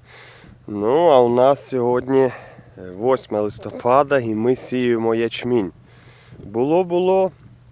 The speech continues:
ну, такого ще у нас не було, щоб ми так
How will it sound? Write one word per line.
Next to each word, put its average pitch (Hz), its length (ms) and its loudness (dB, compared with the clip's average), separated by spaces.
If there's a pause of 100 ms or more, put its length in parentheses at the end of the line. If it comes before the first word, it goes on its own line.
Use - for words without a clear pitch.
(380)
ну, 113 320 4
такого 147 460 4
ще 135 240 0
у 131 120 4
нас 123 440 4
не 113 260 0
було, 120 400 2
щоб 95 240 -8
ми 107 140 0
так 101 180 -2